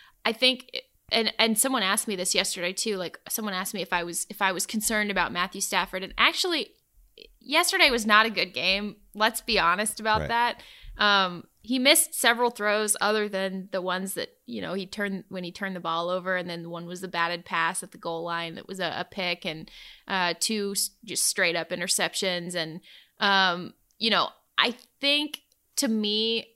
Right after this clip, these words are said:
Speaker 1: yeah, that's not great. Like, his stat line looks pretty <laughs> catastrophic, honestly, from, from yesterday. Um, at the same time, though, I d-, I don't, I think there's such a huge difference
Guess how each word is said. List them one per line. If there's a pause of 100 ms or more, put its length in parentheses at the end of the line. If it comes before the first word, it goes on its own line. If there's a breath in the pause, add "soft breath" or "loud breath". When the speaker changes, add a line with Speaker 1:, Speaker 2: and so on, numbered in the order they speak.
(440)
Speaker 1:
yeah,
that's
not
great.
Like,
his
stat
line
looks
pretty
<laughs>
catastrophic,
honestly,
from, (440 loud breath)
from
yesterday. (400 loud breath)
Um, (320 soft breath)
at
the
same
time,
though,
I
d-, (120)
I
don't, (720)
I
think
there's
such
a
huge (160)
difference